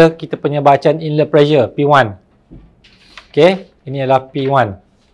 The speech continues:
Okey, iaitu dalam unit kilonewton per meter square. Okey, dan seterusnya, uh, satu lagi pressure tadi, dia akan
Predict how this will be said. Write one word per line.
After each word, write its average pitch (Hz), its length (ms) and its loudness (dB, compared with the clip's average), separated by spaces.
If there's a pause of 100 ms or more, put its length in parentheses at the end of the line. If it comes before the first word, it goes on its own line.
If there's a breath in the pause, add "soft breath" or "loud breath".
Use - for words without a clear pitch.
(640)
Okey, - 160 -6
iaitu 131 220 -2
dalam 139 240 0
unit 147 240 -6
kilonewton 131 480 -8
per 151 160 -6
meter 139 240 -14
square. 120 400 -4 (2000)
Okey, 147 160 0
dan 139 240 2
seterusnya, 175 560 2 (140)
uh, 143 720 6
satu 143 160 -6
lagi 160 160 2
pressure 165 260 2
tadi, 202 380 0
dia 143 160 -2
akan 151 320 -2